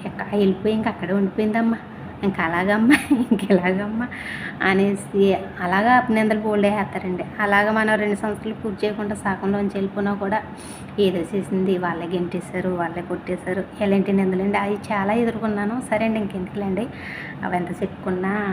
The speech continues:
ఇంకా తక్కువే అండి. ఎందుకంటే చాలా జరిగినాయి అలాంటివన్నీ. అవి బోల్డ్ అని ఎదుర్కొని, ఎదుర్కొన్నానండి. తర్వాత పైవాడి మీదే మనం భారం వేసుకున్నాం, ఏదేమైనా నీ చిత్తం అన్నట్టు. ఆ తర్వాత ఇంకా వెళ్ళకూడదు,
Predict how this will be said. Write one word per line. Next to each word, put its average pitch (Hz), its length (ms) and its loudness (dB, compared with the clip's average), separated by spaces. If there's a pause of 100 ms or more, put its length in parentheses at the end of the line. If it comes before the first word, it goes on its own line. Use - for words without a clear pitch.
(100)
ఇంకా 175 240 -8 (1200)
తక్కువే 262 300 4
అండి. 226 180 4
ఎందుకంటే 208 340 2 (100)
చాలా 190 200 4
జరిగినాయి 202 400 4
అలాంటివన్నీ. 185 680 -2
అవి 180 580 -2 (140)
బోల్డ్ 196 260 4
అని 190 160 2
ఎదుర్కొని, 208 440 2 (600)
ఎదుర్కొన్నానండి. 214 640 4
తర్వాత 185 380 2 (100)
పైవాడి 175 340 -2
మీదే 180 220 -2
మనం 190 380 0 (120)
భారం 185 300 -2
వేసుకున్నాం, 190 460 -2
ఏదేమైనా 180 600 -2 (200)
నీ 202 60 2
చిత్తం 190 420 -4 (100)
అన్నట్టు. 190 440 2 (800)
ఆ 202 40 4
తర్వాత 208 400 4
ఇంకా 202 360 0 (500)
వెళ్ళకూడదు, 202 680 2